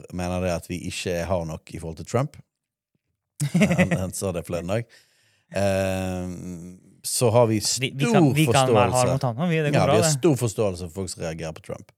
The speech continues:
Speaker 2: Ja, ja, ja.
Speaker 1: Stor forståelse for crazy ting han sier og gjør.
Speaker 2: Ja, ja.
Speaker 1: Selv om jeg mener at det er et sammensatt bilde, eh, og at han også har gjort,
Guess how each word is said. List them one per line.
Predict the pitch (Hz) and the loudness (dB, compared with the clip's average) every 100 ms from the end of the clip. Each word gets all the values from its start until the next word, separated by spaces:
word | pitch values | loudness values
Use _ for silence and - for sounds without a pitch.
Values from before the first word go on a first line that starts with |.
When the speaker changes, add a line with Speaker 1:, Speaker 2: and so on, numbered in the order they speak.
| - | -4
Speaker 2:
Ja, | 135 139 | 0 2
ja, | 120 | 0
ja. | 104 | -2
Speaker 1:
Stor | 104 165 | 2 2
forståelse | 117 104 - 90 85 90 - | 2 0 0 -2 -2 -6 -6
for | 90 82 76 _ _ _ _ _ _ - | -4 -4 -8 _ _ _ _ _ _ -2
crazy | 107 95 95 | -2 -2 -4
ting | 85 92 87 | -4 -6 -6
han | 85 | -8
sier | - 78 80 | -8 -8 -8
og | |
gjør. | 80 - - - | -8 -10 -12 -20
Speaker 2:
Ja, | |
ja. | - _ - - | -20 _ -6 2
Speaker 1:
Selv | 160 117 | 4 6
om | |
jeg | 104 | 4
mener | 101 101 | 4 2
at | 95 | 0
det | 90 | -4
er | - | -4
et | |
sammensatt | 90 92 82 76 | -6 -6 -10 -6
bilde, | 98 123 165 190 _ _ _ _ _ _ _ _ | -2 2 2 0 _ _ _ _ _ _ _ _
eh, | - 104 101 98 | -4 0 0 0
og | 98 101 | 0 0
at | 98 101 | 0 0
han | |
også | 101 92 87 | 0 -2 -2
har | 92 | -4
gjort, | - | -6